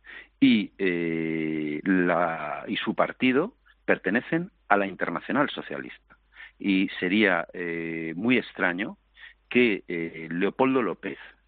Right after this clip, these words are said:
socialista y miembro de la Internacional Socialista, fuera votado para el premio Sájarov por la libertad por el P P, por U-, por Ciudadanos y U P y D, por los conservadores británicos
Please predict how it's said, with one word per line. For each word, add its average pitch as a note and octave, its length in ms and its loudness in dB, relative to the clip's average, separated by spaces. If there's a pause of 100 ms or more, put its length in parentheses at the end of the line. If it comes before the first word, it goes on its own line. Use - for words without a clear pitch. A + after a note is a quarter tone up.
socialista G2 800 -6
y G2+ 100 -2
miembro A#2+ 360 4
de - 20 4
la G2 60 2
Internacional F2 480 -4
Socialista, E2 640 -6 (420)
fuera A2+ 160 6
votado F2 400 -4
para D#2+ 140 -2
el E2 80 -4
premio A2 280 -2
Sájarov F#2+ 480 -2
por F#2 160 0
la F2 80 2
libertad E2 500 -4 (120)
por F2 260 -2 (120)
el D#2+ 120 -8
P - 160 -4
P, D#3+ 340 0 (360)
por F2+ 320 0
U-, A2 160 -2 (140)
por - 160 -2
Ciudadanos F2 540 0
y E2+ 60 -8
U D2+ 60 -8
P D#2+ 100 -6
y D2+ 80 -4
D, C3+ 240 2
por G2+ 160 -2
los F2 100 -4
conservadores F2 460 -2
británicos C3 560 0